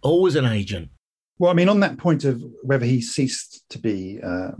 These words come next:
Speaker 2: part of the K G B, there was a debate on this issue in the House of Commons after the Liaison Com-, Committee meeting, and a Labour M P, Liam Byrne,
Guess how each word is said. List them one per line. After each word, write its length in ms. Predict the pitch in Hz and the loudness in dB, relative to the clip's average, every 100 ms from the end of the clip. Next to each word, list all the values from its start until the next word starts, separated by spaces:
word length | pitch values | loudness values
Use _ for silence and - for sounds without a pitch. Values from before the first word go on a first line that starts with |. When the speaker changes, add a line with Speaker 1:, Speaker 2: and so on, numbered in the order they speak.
| - | -8
Speaker 2:
part 160 | 117 92 | -4 -4
of 80 | |
the 80 | - | -4
K 160 | - 95 | -4 -4
G 100 | 98 | -4
B, 140 | 98 | -6
there 120 | 92 | -2
was 380 | 123 147 131 - _ _ _ _ _ _ - | 0 0 -2 -16 _ _ _ _ _ _ -6
a 240 | 127 120 | -2 0
debate 460 | 120 - 160 160 131 | -2 0 0 2 0
on 80 | |
this 180 | 113 - | 0 0
issue 420 | 113 - 110 107 113 | -2 -2 -2 -2 -2
in 220 | 110 107 | -2 -2
the 60 | 104 | -2
House 240 | 120 117 | -4 -4
of 60 | - | -4
Commons 480 | 127 110 98 92 | -2 0 -2 -8
after 460 | 110 117 110 104 95 | -2 -2 -2 -4 -4
the 160 | 98 104 | -2 -4
Liaison 200 | 98 95 | -4 -6
Com-, 200 | 98 92 - | -12 -14 -12
Committee 480 | 104 - 98 92 90 | -12 -8 -8 -6 -4
meeting, 480 | 104 - 92 87 - _ _ - _ _ | -4 -4 -6 -8 -10 _ _ -20 _ _
and 440 | 120 123 113 110 113 | -2 2 2 2 0
a 460 | 107 110 110 117 - | 2 2 0 -2 -2
Labour 440 | 120 117 117 107 | 0 0 0 -2
M 140 | 104 | -2
P, 380 | - 127 113 107 | -2 -2 0 -2
Liam 400 | 110 113 104 101 | -2 -2 0 -2
Byrne, 500 | 110 113 95 92 113 | 0 0 0 -4 -8